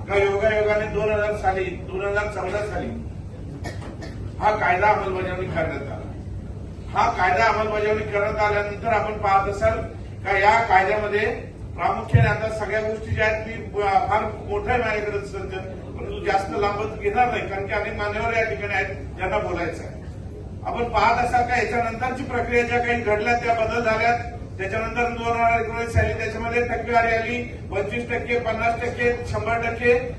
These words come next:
या सगळ्या गोष्टी येत गेल्या आणि या येता येता या ठिकाणी आपण पाहतो की आपल्या पेसाच्या संदर्भात आता आपल्या सर्व मोठ-, बसलेल्या सर्व विद्यार्थ्यांना, मान्यवरांना देखील सांगू इच्छितो की हा पेसा कायदा कशा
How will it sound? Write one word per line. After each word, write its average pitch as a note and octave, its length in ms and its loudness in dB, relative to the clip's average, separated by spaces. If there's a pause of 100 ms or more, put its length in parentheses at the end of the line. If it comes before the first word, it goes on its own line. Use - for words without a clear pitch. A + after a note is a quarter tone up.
या B3 120 4
सगळ्या B3+ 380 2
गोष्टी C#4+ 260 -4
येत C4 260 -2
गेल्या G3+ 260 2 (420)
आणि A3+ 180 -4
या A#3 80 2
येता A#3 340 0
येता A#3+ 300 0
या A3+ 60 4
ठिकाणी A3+ 320 0
आपण G#3+ 240 -4
पाहतो G3 640 -2 (260)
की A#3 80 -2
आपल्या - 760 4
पेसाच्या D4 540 2
संदर्भात G#3+ 600 2 (400)
आता G#3 200 2
आपल्या A#3+ 360 2
सर्व A3+ 340 -2
मोठ-, A3 160 -6
बसलेल्या G#3+ 680 -2
सर्व A3 300 -4
विद्यार्थ्यांना, G#3+ 840 -4 (240)
मान्यवरांना A3+ 680 -2
देखील A3+ 300 -8
सांगू G3 220 -4
इच्छितो G3+ 460 -4 (380)
की - 60 -2
हा A#3+ 340 4
पेसा G#3+ 320 -2
कायदा G#3 480 4 (440)
कशा B3+ 560 6